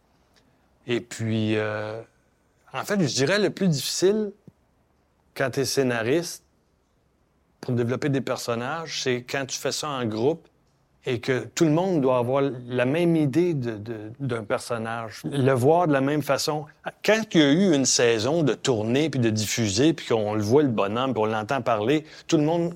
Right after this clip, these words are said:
tous des, des scénaristes professionnels peuvent tous se faire la même idée de, de qui est le bonhomme. Mais avant,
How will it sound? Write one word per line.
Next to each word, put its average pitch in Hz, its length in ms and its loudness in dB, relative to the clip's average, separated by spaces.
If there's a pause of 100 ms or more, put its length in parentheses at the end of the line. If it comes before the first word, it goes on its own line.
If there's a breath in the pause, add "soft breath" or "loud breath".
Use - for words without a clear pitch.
(200)
tous 202 140 4
des, 131 260 6
des 123 180 2
scénaristes 156 400 0
professionnels 131 540 -2
peuvent 131 180 -4
tous 190 160 0
se - 180 -2
faire 135 160 0
la 123 80 0
même 117 200 -2
idée 110 220 -2
de, 101 140 -6 (640)
de 131 140 -6
qui 135 160 -6
est 127 60 0
le 113 60 -4
bonhomme. 98 280 -8 (580 soft breath)
Mais 110 180 -8
avant, 123 440 0